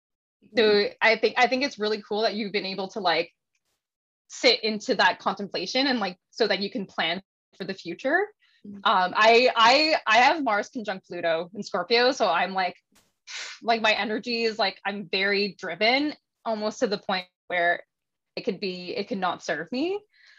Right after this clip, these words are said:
Speaker 1: Um, so I bene-, I would, I would benefit from the Pisces moon flow. <laughs>
Speaker 2: Oh yeah, like, I go, I just, I used to, like, try to, I can't be,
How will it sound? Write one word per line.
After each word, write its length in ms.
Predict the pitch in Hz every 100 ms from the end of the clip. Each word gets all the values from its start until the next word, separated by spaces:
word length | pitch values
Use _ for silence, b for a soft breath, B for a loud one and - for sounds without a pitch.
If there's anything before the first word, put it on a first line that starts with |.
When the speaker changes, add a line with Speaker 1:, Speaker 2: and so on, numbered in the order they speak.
| b b
Speaker 1:
Um, 260 | 208 196 208
so 160 | 240
I 240 | 214 226 214
bene-, 240 | 220 220
I 80 | 226
would, 160 | 240 240 -
I 120 | 226
would 120 | 240
benefit 440 | 214 208 208 220 208
from 160 | 220 190
the 60 |
Pisces 440 | 180 180 190 185 190
moon 300 | 175 170 175
flow. 360 | - 160 160 196 _ _ _ _ -
<laughs> 1120 | - - - - - - 554 - - 381 381 - - 226
Speaker 2:
Oh 60 |
yeah, 200 | 208 185
like, 180 | 196 202 -
I 180 | 185 196
go, 280 | 214 202 -
I 260 | 185 190 196
just, 200 | 214 - _ -
I 60 |
used 320 | 185 196 208 -
to, 60 |
like, 260 | 214 190 -
try 200 | - 180
to, 220 | 170 170 170 _ _ -
I 60 | 202
can't 300 | 240 240 - 196 -
be, 340 | 202 196 196